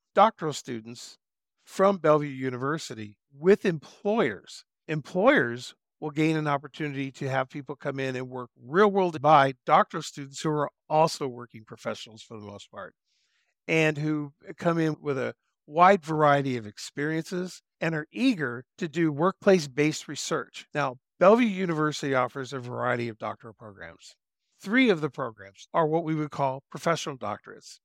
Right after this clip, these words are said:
These are designed for people to advance practice. The university also operates a P H D program in human capital management that's designed to advance scholarship. At the lab, we feel that both have things to contribute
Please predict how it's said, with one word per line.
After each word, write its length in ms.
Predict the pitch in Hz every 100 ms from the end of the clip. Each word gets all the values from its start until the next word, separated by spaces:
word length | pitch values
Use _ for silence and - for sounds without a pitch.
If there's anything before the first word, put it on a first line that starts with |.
| _ 170
These 220 | 160 208
are 80 | 220
designed 580 | 160 139 131 123 120 117 _ _ _
for 160 | -
people 280 | 143 170 165
to 120 | 147 151
advance 400 | 123 135 127 -
practice. 640 | - 110 - - - - _ _
The 80 | 156
university 480 | 170 160 151 156 -
also 340 | 220 240 -
operates 440 | 151 139 139 131
a 40 | 139
P 240 | - 131
H 180 | 120 -
D 200 | 202 220
program 440 | - 143 120 117
in 60 | 113
human 240 | 127 123
capital 340 | 117 113 117 107
management 560 | 107 101 101 - 110 _ _ _ _ _ _
that's 220 | 151 139
designed 420 | 156 143 143 143 139
to 120 | 143
advance 500 | 120 113 104 104 - _ _
scholarship. 800 | _ - - 143 123 104 - - _
At 160 | 143
the 80 | 151
lab, 280 | 190 240 160
we 120 | 147
feel 180 | - 156
that 120 | 147 131 _
both 460 | 175 170 120 _ - _ _
have 240 | - 147 135
things 240 | 156 147
to 80 | -
contribute 600 | - 135 - 160 127 110